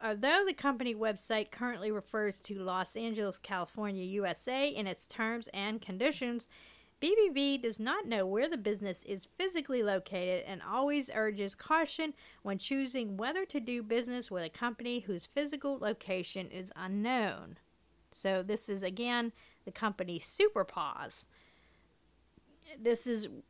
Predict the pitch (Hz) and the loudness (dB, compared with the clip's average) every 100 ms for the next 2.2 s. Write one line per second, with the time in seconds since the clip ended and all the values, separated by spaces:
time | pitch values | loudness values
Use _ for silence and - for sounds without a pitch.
0 | 220 - 247 226 233 233 226 220 214 208 | -8 4 8 8 6 2 2 2 2 4
1 | 196 - - 214 247 302 254 190 175 165 | 2 0 -2 -2 2 4 4 2 -2 -2
2 | 160 180 | -2 -4